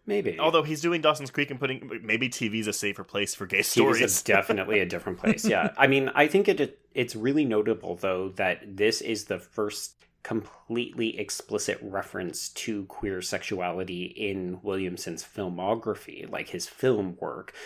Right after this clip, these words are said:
Speaker 1: up to this point.
Speaker 2: Yeah.
Speaker 1: So, you know, we've got the queer coding with Stu and Billy in Scream. We've got something going on with those sorority sisters in Scream Two.
Speaker 2: I Know What You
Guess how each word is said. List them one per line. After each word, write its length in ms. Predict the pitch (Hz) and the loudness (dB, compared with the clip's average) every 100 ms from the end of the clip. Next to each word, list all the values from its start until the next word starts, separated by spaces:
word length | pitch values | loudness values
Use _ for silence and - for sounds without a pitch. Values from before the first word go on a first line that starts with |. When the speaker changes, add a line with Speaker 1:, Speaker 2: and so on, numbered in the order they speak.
| - - | -18 -2
Speaker 1:
up 200 | 117 - | -2 0
to 100 | 101 | -4
this 200 | 85 - | -6 -8
point. 320 | - 92 - | -6 -6 -4
Speaker 2:
Yeah. 100 | 104 98 | -2 2
Speaker 1:
So, 440 | 101 90 87 87 - | 2 0 -4 -2 2
you 80 | |
know, 220 | 107 90 82 - | 2 2 -4 -10
we've 300 | 104 117 117 | 0 0 4
got 240 | 104 101 | 4 4
the 60 | 101 | 0
queer 280 | - 110 101 | 0 0 2
coding 600 | - 98 90 90 87 87 | 0 0 0 0 -2 -2
with 140 | 95 90 | -2 -2
Stu 240 | - 95 | -2 -4
and 140 | 82 | -2
Billy 340 | 85 117 107 95 | 0 2 2 0
in 120 | 85 | -2
Scream. 540 | - - 123 117 110 104 - - _ | -6 -2 0 2 0 -2 -8 -18 _
We've 300 | 98 87 95 _ - - | -4 -4 -6 _ -20 -8
got 220 | 92 85 | -6 -4
something 380 | - 131 143 107 | -2 -2 0 0
going 320 | 104 95 95 | 0 2 2
on 260 | 92 95 95 | 0 -2 -2
with 140 | 92 | -2
those 180 | 92 87 | -2 -4
sorority 340 | - 107 101 | -2 -2 -2
sisters 420 | 95 101 - 95 90 | -4 -6 -4 -6 -6
in 100 | 85 | -8
Scream 320 | - - 147 | -8 -10 -10
Two. 320 | - 143 123 | -2 2 4
Speaker 2:
I 20 | 117 | 4
Know 100 | 104 | 2
What 80 | |
You 40 | - | 2